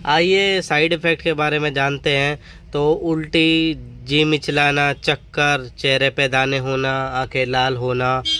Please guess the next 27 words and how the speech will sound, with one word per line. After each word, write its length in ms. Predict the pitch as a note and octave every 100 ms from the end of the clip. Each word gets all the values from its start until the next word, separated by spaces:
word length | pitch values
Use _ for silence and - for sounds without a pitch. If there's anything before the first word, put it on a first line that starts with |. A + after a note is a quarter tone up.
| - - - - -
ये 100 | E3+
कुछ 180 | F#3 E3+
side 260 | D#3+ D#3
effect 300 | D3+ D#3+ D3
दिखने 320 | C3+ C3 C3+ C3
को 160 | C3+
मिल 200 | A#2+ B2
सकते 400 | A#2 C#3 - C#3+
हैं। 260 | C3+ C#3+ C#3+ - - - -
इसके 400 | C3+ - G3 F#3+
अलावा 360 | F3 E3 E3 E3
इसके 280 | - E3+
कुछ 260 | E3 E3+ F3
drug 480 | E3+ D#3+ C3+ B2+ B2+
introduction 540 | C3+ D3+ D#3+ - F3
की 140 | E3+ E3
बात 280 | D3 D3
करें 260 | D#3+ D3+ D#3
कि 120 | D#3
किस 240 | D3 C3 C#3
दवा 220 | C3+ C#3
के 120 | C3+
साथ 320 | - B2+ -
में 120 | C3+
ये 300 | C3+ C3 C3+ C3+ - - -
जो 140 | C3 B2+
है 480 | C3+ D3 D#3 -